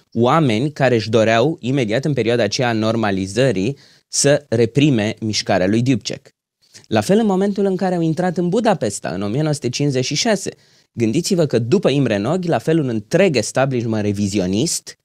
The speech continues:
și, uh, contrarevoluționar, mă refer aici la, la Cadarianăș, la fel, îi, uh, aștepta, aveau o structură de partid acolo.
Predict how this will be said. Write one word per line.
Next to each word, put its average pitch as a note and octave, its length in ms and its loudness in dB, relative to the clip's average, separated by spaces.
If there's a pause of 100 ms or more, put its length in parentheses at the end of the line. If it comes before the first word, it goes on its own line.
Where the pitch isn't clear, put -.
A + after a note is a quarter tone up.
(180)
și, - 400 -2 (160)
uh, D#2 260 -4 (340)
contrarevoluționar, G2+ 1160 0 (520)
mă A2 160 0
refer G#2 280 0
aici G2 280 0
la, E2 340 -4
la F2+ 360 -4
Cadarianăș, G2+ 640 -2
la G#2+ 100 -2
fel, C3+ 280 -2 (680)
îi, A2+ 240 0 (320)
uh, G#2 200 2 (100)
aștepta, A#2 460 -2
aveau A2+ 340 0
o - 80 -4
structură G#2 480 -2
de F2+ 80 -2
partid B2+ 420 0
acolo. - 340 -8